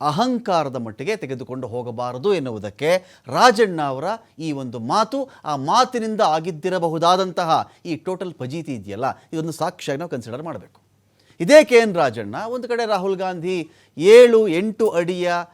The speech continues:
ಚುನಾವಣಾ ಆಯೋಗ ಕೊಟ್ಟಿರ್ತಕ್ಕಂಥ ದಾಖಲೆ ಇಟ್ಕೊಂಡು ಒಂದು ಪಿ ಪಿ ಟಿ, PowerPoint ಪ್ರೆಸೆಂಟೇಷನನ್ನು ಒಂದು ಕೊಟ್ಟು ಯಾವ ರೀತಿ ಮತಗಳವು ನಡೆದಿದೆ, ನಮ್ಮ ರಾಜ್ಯದ ಮತದಾರರು ಯಾವ್ಯಾವ ರಾಜ್ಯಕ್ಕೆ ಹೋಗಿ ಓಟನ್ನು ಮಾಡಿದ್ದಾರೆ,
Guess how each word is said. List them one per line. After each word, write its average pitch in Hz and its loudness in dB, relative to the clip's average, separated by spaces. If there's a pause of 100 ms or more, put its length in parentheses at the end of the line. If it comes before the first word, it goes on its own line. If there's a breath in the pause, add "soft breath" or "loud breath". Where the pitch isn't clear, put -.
(200 soft breath)
ಚುನಾವಣಾ 185 0
ಆಯೋಗ 170 -4
ಕೊಟ್ಟಿರ್ತಕ್ಕಂಥ 160 -8
ದಾಖಲೆ 143 -4
ಇಟ್ಕೊಂಡು 135 -10 (420 soft breath)
ಒಂದು 156 -8
ಪಿ 220 -4
ಪಿ 214 -6
ಟಿ, 190 -4
PowerPoint 160 -4
ಪ್ರೆಸೆಂಟೇಷನನ್ನು 143 -8
ಒಂದು 127 -10
ಕೊಟ್ಟು 147 -12 (260 soft breath)
ಯಾವ 220 8
ರೀತಿ 214 0
ಮತಗಳವು 151 -4
ನಡೆದಿದೆ, 123 -2 (120)
ನಮ್ಮ 208 2
ರಾಜ್ಯದ 165 0
ಮತದಾರರು 139 -2 (180 soft breath)
ಯಾವ್ಯಾವ 185 2
ರಾಜ್ಯಕ್ಕೆ 143 -6
ಹೋಗಿ 147 -4
ಓಟನ್ನು 143 -6
ಮಾಡಿದ್ದಾರೆ, 107 -10